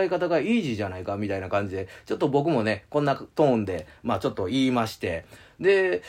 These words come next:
それにしても、「六月ぐらいから、あの、工事始めるとか言ってなかったっけ？」と。ちょっとね、話を、あの、ふ-、変えてね、振りますと、「いや、あの、実は、あの、その連絡が取れなくて、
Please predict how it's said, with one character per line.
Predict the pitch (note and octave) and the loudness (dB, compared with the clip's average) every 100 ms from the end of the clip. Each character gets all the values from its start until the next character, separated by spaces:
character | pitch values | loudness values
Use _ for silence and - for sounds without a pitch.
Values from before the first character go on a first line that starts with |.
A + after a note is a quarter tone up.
| - - | -18 -20
そ | - C4+ | -2 0
れ | F#4 | 0
に | F#4 | -2
し | D4+ | 0
て | G#3 | 2
も、 | B2 G#2 | 2 4
「六 | G3+ D#4+ - A#4+ | 4 2 0 -2
月 | A4+ - | -2 -4
ぐ | A4 | 0
ら | F#4 C3+ | 4 4
い | A2 | 2
か | G#2 | -2
ら、 | F#2+ F#2 | -2 -4
あ | |
の、 | F2 E2+ F2+ | -8 -10 -10
工 | - G#3 | 0 0
事 | A2 | 0
始 | G2 C3+ D#3 | -6 -6 -2
め | E3 | 0
る | D3 | 0
と | C#3 F#2 | -2 -4
か | F#2+ | -4
言 | B2+ | -2
っ | |
て | D#3 | -2
な | D3 | -2
か | F#2 | -4
っ | |
た | - | -6
っ | D#2 | -6
け？」 | - A2+ | -4 -4
と。 | G2 - - | -6 -18 -8
ち | - | -2
ょ | |
っ | G3+ | 2
と | A2+ | 2
ね、 | A#2 | 2
話 | F2 D3+ A#2+ - | 2 2 2 0
を、 | F#2+ E2 D2+ - - | -4 -4 -8 -16 -10
あ | G2 | -8
の、 | D#2+ | -8
ふ-、 | D#2 - - | -12 -16 -8
変 | - C#3 | -2 0
え | |
て | F#2+ | -2
ね、 | A#2 F#2+ - | -6 -6 -6
振 | D3+ | -4
り | C3+ | -2
ま | B2+ A#2 | -2 -4
す | - | -4
と、 | A2+ G2+ - - - | -4 -4 -14 -20 -8
「い | D3+ | -4
や、 | C#3+ C#3 | -2 -4
あ | |
の、 | C#3 | -6
実 | B2 D#3+ F#3 | -4 -4 0
は、 | D#3+ A2+ G2+ - - - | 0 0 -6 -16 -20 -8
あ | A#2+ | -4
の、 | A#2+ A2+ A2 A2+ A2+ - - - - | -2 -2 -2 -4 -6 -12 -20 -20 -12
そ | - | -4
の | F3 | -2
連 | D#3 G#3 | 0 0
絡 | G3 | 2
が | F#3 | 0
取 | - G3 G3+ | 0 0 2
れ | |
な | G3 | 0
く | - | 0
て、 | G3+ F#3 C#3+ | 2 2 0